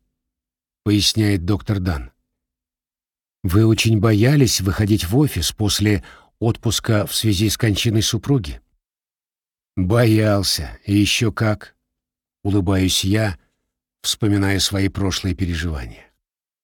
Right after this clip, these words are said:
«Но теперь я уже не волнуюсь». «Совсем?» «Совсем». «Тогда почему вы назначили сессию на утро перед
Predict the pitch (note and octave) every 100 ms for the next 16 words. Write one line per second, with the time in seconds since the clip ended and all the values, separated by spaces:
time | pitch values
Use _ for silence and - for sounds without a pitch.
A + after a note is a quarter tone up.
0 | _ _ _ _ _ _ - C3 D#3+ E3+
1 | E3 E3 D#3 D#3 D3 C#3 C3 B2+ C3 C3
2 | C3+ F2 - - _ _ _ _ _ _
3 | _ _ - - G#2+ F#2 - D#3 D#3+ -
4 | _ _ _ _ _ - - E3 - G#2+
5 | E2+ C2+ - _ _ _ _ _ _ _
6 | _ _ _ A#2+ G#2 G2 G2 A#2+ A#2+ A2
7 | - B2 - C#3+ D#3 A#2 A#2+ A#2+ G2+ B2+
8 | - A#2+ A2+ - D#3 - - A#2 A2 A#2
9 | C#3 E3 A#2 A2 - B2 B2+ -